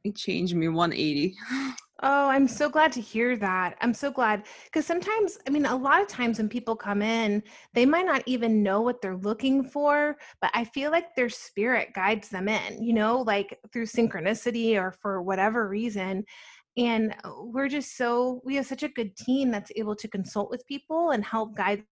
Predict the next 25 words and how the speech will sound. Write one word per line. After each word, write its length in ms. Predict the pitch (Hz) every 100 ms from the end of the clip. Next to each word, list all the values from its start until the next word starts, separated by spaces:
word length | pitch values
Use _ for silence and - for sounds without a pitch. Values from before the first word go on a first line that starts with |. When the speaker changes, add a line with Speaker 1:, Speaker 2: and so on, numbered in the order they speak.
| _ -
Speaker 2:
them 220 | 226 226 -
to 260 | 220 214 208 208 - -
whatever 300 | 220 214 214
tools 500 | - 214 214 208 202
might 180 | 202 -
be 100 | 196
most 400 | 196 185 175 - _
healing 520 | - 254 262 214 190
and 140 | 190 190
beneficial. 720 | 196 190 - 196 208 196 175
So 180 | - -
it, 140 | 233 -
it 100 | 247
means 260 | 262 247
so 100 | -
much 220 | 226 214 -
to 80 |
hear 200 | 202 214
that 120 | 190 202
you've 140 | 202
had 220 | 190 190
such 200 | - 202
a 80 | -
positive 260 | 196 190 185
experience. 540 | - - 190 180